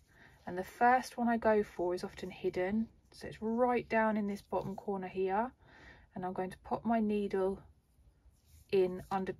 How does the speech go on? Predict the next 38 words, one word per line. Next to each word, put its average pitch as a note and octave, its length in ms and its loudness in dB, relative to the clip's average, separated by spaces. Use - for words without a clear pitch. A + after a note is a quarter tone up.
two A#3 400 2
bars, F3+ 560 2
not G3 260 -2
one, F#3+ 440 -2
because - 300 -8
this G3+ 200 -2
corner F#3+ 320 -2
can F#3 180 -8
end F#3+ 200 -4
up - 100 -10
being F#3 240 -2
a - 20 -4
little F3+ 220 0
bit F#3 180 -6
gapey. E3+ 520 -8
So G#3 240 2
with, G#3+ 220 2
so F#3+ 180 -4
with G3+ 180 2
your G#3 120 4
working A#3 500 4
yarn, G#3+ 480 4
not G#3+ 220 0
your G3 140 0
tail, F#3 580 0
pull - 180 -14
the - 60 -10
tail F#3 320 -6
out - 140 -6
of F#3 60 -10
the F#3 60 -10
way, F3+ 320 -8
we're G3+ 80 0
now G#3 200 6
going A3+ 220 4
to - 80 -8
pick - 280 -4
up - 120 -2